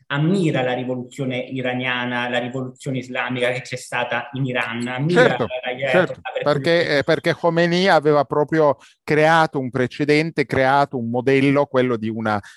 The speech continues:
Speaker 2: eh, repubblica, eh, che per-, dove però c'è un ruolo preminente della religione sulla politica, quindi il contrario di quello che in realtà c'è nel, eh, nel mondo, nel mondo islamico, eh, ed è questo proprio quello che temono, per esempio, le, le petromonarchie del Golfo.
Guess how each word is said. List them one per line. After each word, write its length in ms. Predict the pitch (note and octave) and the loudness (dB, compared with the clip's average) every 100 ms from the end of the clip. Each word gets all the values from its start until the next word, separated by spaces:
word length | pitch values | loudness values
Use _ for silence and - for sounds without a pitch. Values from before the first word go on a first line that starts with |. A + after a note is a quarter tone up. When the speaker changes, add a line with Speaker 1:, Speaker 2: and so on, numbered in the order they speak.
| - | -6
Speaker 2:
eh, 340 | B2 A2+ C3 A#2+ | -4 -2 -2 0
repubblica, 1000 | C#3+ - D3+ C3 D3 D#3+ F3+ F3+ G#3 | 0 0 -6 -2 0 4 6 6 4
eh, 280 | - B2+ A2+ | 0 0 0
che 120 | - | -2
per-, 300 | - A#2 A#2+ | -2 -2 -4
dove 260 | A2+ A2+ A2+ | -4 -2 -2
però 280 | A#2+ A#2 A#2 | -2 -2 -2
c'è 120 | - | -4
un 140 | A2+ | -8
ruolo 300 | A2+ B2+ A#2+ | -4 0 0
preminente 720 | - B2 A#2+ B2 C3+ C3+ A#2+ G#2+ | 0 -2 -2 0 0 -2 -2 0
della 260 | G#2+ G#2 | 2 2
religione 560 | G#2+ A2 G#2+ B2+ B2+ A2 | 0 -2 -2 -2 -2 -4
sulla 260 | - F#2+ | -6 -8
politica, 560 | F#2 C3 A2 - A#2+ F3 | -4 -4 -4 -4 -2 -2
quindi 220 | - G#2+ | 0 -6
il 80 | G2 | -6
contrario 540 | G#2 G2+ A2+ G#2+ G2+ | -8 -4 0 0 -4
di 80 | F#2 - | -10 -6
quello 220 | G#2 F#2+ | -6 -6
che 140 | G#2 | -10
in 60 | F#2 | -8
realtà 340 | F#2 F#2 G#2 | -6 -4 -6
c'è 180 | - G#2+ | -6 -8
nel, 240 | F#2+ F#2+ - - - - | -8 -10 -10 -18 -20 -8
eh, 200 | A2 G#2 | -6 -4
nel 160 | A2 A2 | -4 -4
mondo, 640 | A2 A2 G#2+ G2+ G2+ G2 | -6 -6 -6 -4 -4 -6
nel 140 | G2+ G#2 | -6 -8
mondo 260 | A2 A2 | -8 -4
islamico, 800 | C3+ C#3+ C3 B2 C#3+ - E3+ F#3 - _ _ | -2 0 0 0 -2 0 0 0 -4 _ _
eh, 180 | C#3 C3+ | -2 0
ed 140 | C#3 F3 | 0 0
è 100 | - | 2
questo 400 | G#3 G3 - B2 | 2 2 -2 -4
proprio 260 | C#3 C3 | -4 -4
quello 640 | - B2+ C3 B2+ A#2 G#2+ G2+ | 0 2 4 4 4 2 0
che 140 | B2+ | -2
temono, 420 | - B2+ C3+ C3+ | 0 0 0 0
per 160 | A#2+ G#2+ | 0 -2
esempio, 560 | G2+ A2 G#2+ C3 A#2+ G#2+ | -2 -4 -2 0 2 2
le, 400 | G#2 G2+ G2+ G2 | 2 0 -2 -2
le 140 | G2+ | -4
petromonarchie 720 | A#2 - A2 G#2 G2 - A2+ | -4 -6 -6 -6 -6 -2 -2
del 140 | G#2 D3+ | 0 2
Golfo. 480 | D#3 G2+ - G2 | 0 -2 -6 -14